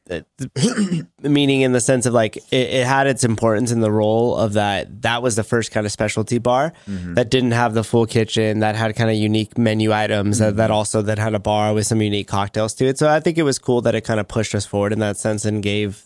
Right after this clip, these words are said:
Speaker 1: the option for that to exist here. I mean, outside of, like, what, like, Last Word, there's not really too many, like, specialty type places with just,
Speaker 2: Yeah.
Speaker 1: like, their cocktails and a couple of good
Speaker 2: And Last Word even has
Speaker 1: menus.
Speaker 2: a, even has a hood.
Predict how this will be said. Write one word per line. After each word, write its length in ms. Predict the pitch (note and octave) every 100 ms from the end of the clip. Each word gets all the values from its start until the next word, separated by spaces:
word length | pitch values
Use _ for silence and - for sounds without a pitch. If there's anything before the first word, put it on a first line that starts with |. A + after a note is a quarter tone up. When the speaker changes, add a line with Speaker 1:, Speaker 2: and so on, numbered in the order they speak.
| -
Speaker 1:
the 160 | C3+
option 460 | A2 E2 G2+ - G#2+
for 180 | G2 G#2
that 220 | G2+ F#2
to 100 | G2+
exist 380 | F#2+ F#2+ F#2+ -
here. 180 | A#2+ B2+ - - - -
I 60 | B2
mean, 120 | C3+
outside 360 | C3 B2+ C3+ C3
of, 60 |
like, 200 | A#2+ A2+
what, 260 | G#2 G#2 F#2+
like, 160 | E2+ F#2
Last 320 | G2 G2+ -
Word, 520 | G2+ G2 G2+ G#2 G#2
there's 160 | A2+ B2
not 160 | C#3
really 240 | C3 A#2+ A2+
too 160 | B2+
many, 180 | A2 G#2+
like, 300 | G2 F#2 - _ _ _ _ _ _ _
specialty 720 | - - - G#2+ - G2+ G#2+ G2
type 240 | G2 F#2
places 420 | G#2 F#2+ F#2 F2+
with 140 | G2 D#2+
just, 200 | F#2 E2+
Speaker 2:
Yeah. 20 |
Speaker 1:
like, 260 | G2 -
their 140 | - G2
cocktails 600 | G2+ G2 - F#2+ F#2 F#2+
and 120 | F#2
a 40 |
couple 280 | F#2 F#2 F#2
of 120 | F#2
good 360 | A#2 G2 F#2 F#2
Speaker 2:
And 180 | G2+ F#2+
Last 280 | F2+ G#2 -
Word 180 | G#2 F#2+
even 240 | G2+ F2+
has 280 | F2 G2 G2+
Speaker 1:
menus. 160 | G2 E2
Speaker 2:
a, 160 | D#2 E2 _ _
even 200 | A2 G2
has 320 | F2 F#2+ F#2
a 80 | -
hood. 340 | E2+ F#2+ F2